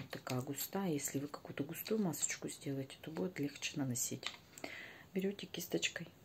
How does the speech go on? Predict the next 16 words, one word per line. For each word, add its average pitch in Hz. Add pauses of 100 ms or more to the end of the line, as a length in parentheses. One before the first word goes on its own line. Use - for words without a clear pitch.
и 185
просто 202
как -
красочку 170
вот 139
так 151
наносите. 135 (1120)
А, 160
можно 175
ещё 175
надеть 156
перчаточки -
и 175
пропитывать, 160 (720)
получается, 151 (1120)
а, -